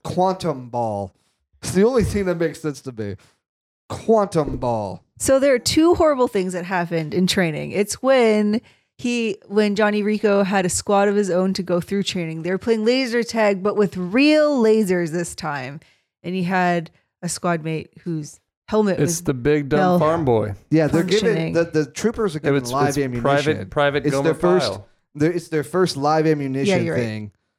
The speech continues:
Speaker 1: and, uh, and they go and, and farm boy, like, his helmet's messed up.
Speaker 3: Yeah, like,
Speaker 1: And
Speaker 3: he,
Speaker 1: he's,
Speaker 3: he,
Speaker 1: he's
Speaker 3: he,
Speaker 1: jumping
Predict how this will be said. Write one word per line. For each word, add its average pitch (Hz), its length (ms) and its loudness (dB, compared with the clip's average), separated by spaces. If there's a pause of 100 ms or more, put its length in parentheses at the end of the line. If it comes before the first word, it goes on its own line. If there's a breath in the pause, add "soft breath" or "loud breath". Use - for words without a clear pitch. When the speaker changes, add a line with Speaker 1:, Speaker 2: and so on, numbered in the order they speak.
(420)
Speaker 1:
and, 107 540 -6
uh, 98 300 -6 (600)
and 113 260 -8
they 117 140 -4
go 135 380 2
and, 117 200 -6
and 117 240 -8
farm 160 320 0
boy, 131 460 2
like, 117 160 -4
his - 180 -8
helmet's 147 320 -2
messed 120 220 -6
up. 110 260 -6 (220)
Speaker 3:
Yeah, 143 140 2
like, 135 120 4
Speaker 1:
And 135 80 2
Speaker 3:
he, 156 60 2
Speaker 1:
he's, - 80 -4
Speaker 3:
he, 151 160 2
Speaker 1:
he's 156 80 4
Speaker 3:
he, 160 60 0
Speaker 1:
jumping 180 200 2